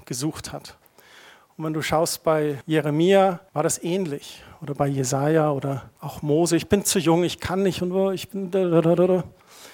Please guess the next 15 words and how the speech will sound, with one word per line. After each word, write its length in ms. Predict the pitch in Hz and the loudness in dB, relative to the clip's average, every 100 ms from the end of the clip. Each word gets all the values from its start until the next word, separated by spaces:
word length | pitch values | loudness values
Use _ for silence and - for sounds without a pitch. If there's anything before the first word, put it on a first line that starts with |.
| - - - _ _ _ _ _ | -20 -20 -20 _ _ _ _ _
Und 120 | - 160 | -6 -4
da 100 | 139 | -4
hat 80 | |
sie 100 | - | -2
dann 220 | 170 170 170 | 0 0 0
so 160 | 170 | 0
gesagt: 420 | 160 156 160 - 175 | 0 -2 -2 -8 -10
Mensch, 120 | - | -6
das 140 | - | -4
sind 120 | 170 | -4
alles 320 | 170 160 190 175 | -4 -4 -4 0
Männer 300 | 185 254 170 | 0 0 -2
in 140 | 147 | -4
der 100 | 131 | -6
Bibel. 400 | - 135 131 | -8 -14 -14